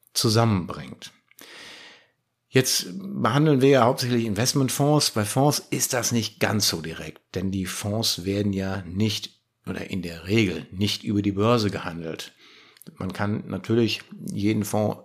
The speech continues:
über die Börse handeln, aber das macht keinen Sinn. Normalerweise werden Fonds über die Fondsgesellschaften, die Kapitalanlagegesellschaften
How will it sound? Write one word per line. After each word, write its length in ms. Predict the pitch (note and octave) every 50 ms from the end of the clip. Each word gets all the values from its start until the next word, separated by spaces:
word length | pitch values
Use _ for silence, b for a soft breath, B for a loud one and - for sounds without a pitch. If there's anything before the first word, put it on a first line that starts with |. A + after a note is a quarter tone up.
| _ _
über 160 | _ A2 G2+ G2
die 80 | F#2+
Börse 400 | F2+ - G2 G2 G2+ F#2+ F#2+ F2+
handeln, 380 | - G2+ G#2+ A#2 A#2+ A#2 A#2 A#2+
aber 100 | G#2+ F#2+
das 160 | E2+ - -
macht 220 | - - - -
keinen 240 | - - - E2+ E2
Sinn. 300 | E2+ E2+ A2 C3 D3+ D#3+ B B B B B B B B B
Normalerweise 720 | B - F2+ F2 F2+ F#2+ G#2+ G#2 G#2 G#2+ A2 G#2 G#2+ G2+ F#2
werden 280 | F#2 F#2 F2+ F#2 F2+
Fonds 480 | F2+ - - G2+ G2+ G2+ - - - b b b b b b b b b b b b b _ _ _ _ _
über 280 | - G#2 G2 G2 F#2+ F#2
die 400 | F2 F#2 F2+ F2+ F2 F2+ E2+ D#2 - _
Fondsgesellschaften, 1000 | - - - G2+ A2 A2+ A2 G#2 F#2+ F#2 F#2+ F#2+ G2 F#2+ - F#2 F#2 - - G2
die 80 | - -
Kapitalanlagegesellschaften 1800 | - - - - - - - F#2+ G2 G#2 F#2 F#2+ F#2 F2+ F2+ F2 F2+ F2+ F2 F2 F#2 E2+ - F2+ F2 F2 E2+ - - F2 D#2 - - - F#2 -